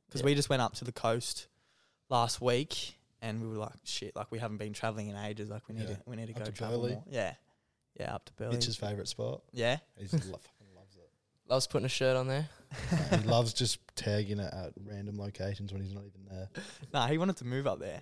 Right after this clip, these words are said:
Speaker 1: as well.
Speaker 3: Doesn't
Speaker 1: Yeah.
Speaker 3: surprise me.
Speaker 1: Yeah.
Speaker 2: You gotta come to Adelaide.
Speaker 1: Yeah.
Speaker 2: Have you, you have, you never been, have you?
Speaker 1: Nah, I haven't been.
Speaker 2: No.
Speaker 1: But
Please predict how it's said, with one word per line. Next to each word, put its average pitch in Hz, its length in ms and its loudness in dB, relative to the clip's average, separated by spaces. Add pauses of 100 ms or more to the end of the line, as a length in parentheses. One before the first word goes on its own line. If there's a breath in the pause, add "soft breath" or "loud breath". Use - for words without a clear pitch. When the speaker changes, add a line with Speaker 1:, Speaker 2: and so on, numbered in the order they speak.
Speaker 1:
as 120 160 -4
well. 113 300 -2 (160)
Speaker 3:
Doesn't 98 300 -4
Speaker 1:
Yeah. - 80 -12
Speaker 3:
surprise 92 340 -6
me. 110 80 -8 (140)
Speaker 1:
Yeah. - 160 -14
Speaker 2:
You 131 80 2
gotta 143 60 4
come 180 100 2
to 131 80 6
Adelaide. 117 340 8 (320)
Speaker 1:
Yeah. 123 220 4
Speaker 2:
Have 131 100 0
you, 143 80 -2
you 160 60 10
have, 165 100 12
you 147 80 6
never 131 140 4
been, 110 160 4
have 113 140 2
you? 104 60 -4
Speaker 1:
Nah, 139 160 4
I - 40 4
haven't 143 180 0
been. 120 220 -4
Speaker 2:
No. 113 100 2
Speaker 1:
But 139 240 6